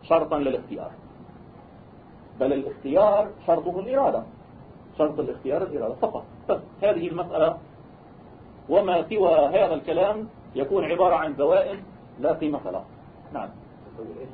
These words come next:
Speaker 2: نسمي الأفعال اللي تكون ما في إرادة مثلاً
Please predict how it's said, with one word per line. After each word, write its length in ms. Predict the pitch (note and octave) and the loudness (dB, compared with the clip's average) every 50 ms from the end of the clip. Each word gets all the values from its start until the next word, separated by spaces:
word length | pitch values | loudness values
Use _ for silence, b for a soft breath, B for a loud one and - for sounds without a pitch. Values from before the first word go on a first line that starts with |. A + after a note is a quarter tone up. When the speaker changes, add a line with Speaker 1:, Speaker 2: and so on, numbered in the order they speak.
| B2 A2+ - | -18 -18 -16
Speaker 2:
نسمي 220 | - A2 A2 A#2 | -16 -14 -14 -12
الأفعال 420 | G2 F#2+ - - E2+ E2+ - - G#2 | -14 -14 -14 -14 -14 -12 -12 -12 -12
اللي 680 | - - - E2+ E2+ E2+ E2+ E2 E2 E2 E2 E2 D#2+ - - - - - | -12 -14 -16 -16 -16 -14 -14 -12 -10 -10 -10 -10 -12 -14 -16 -20 -20 -18
تكون 300 | - A2 G#2 G#2 G2+ G2+ G2+ | -16 -16 -14 -14 -16 -14 -14
ما 120 | A2 A2+ A2+ | -14 -14 -12
في 140 | A#2 A2 G2 | -12 -12 -10
إرادة 200 | - G2 F#2 D#2+ | -10 -10 -10 -10
مثلاً 520 | E2 - D#2+ - - D#2+ D#2+ - - - | -12 -14 -16 -16 -18 -20 -20 -20 -20 -20